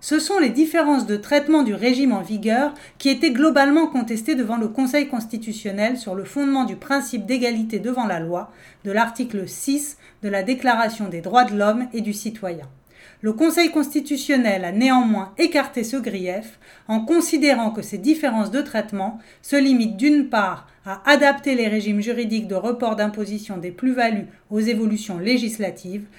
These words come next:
et d'autre part à tenir compte du cadre européen ou non de l'opération d'échange de titres. Ces différences sont donc fondées,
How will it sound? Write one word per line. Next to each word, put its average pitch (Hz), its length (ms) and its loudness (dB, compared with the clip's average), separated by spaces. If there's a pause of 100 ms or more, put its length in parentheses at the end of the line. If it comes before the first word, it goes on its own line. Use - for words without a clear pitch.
(180)
et 196 80 -4
d'autre 294 360 2
part 190 440 -6 (260)
à 196 120 -4
tenir 302 460 4
compte 220 260 -2
du 170 140 -10
cadre 294 340 2
européen 220 580 -2 (180)
ou 311 120 6
non 214 240 2 (400)
de 208 80 2
l'opération 269 640 4
d'échange 254 380 2
de 202 120 -4
titres. - 400 -18 (400)
Ces 233 160 -2
différences 240 600 2
sont 208 100 -4
donc 180 260 -8
fondées, 247 560 0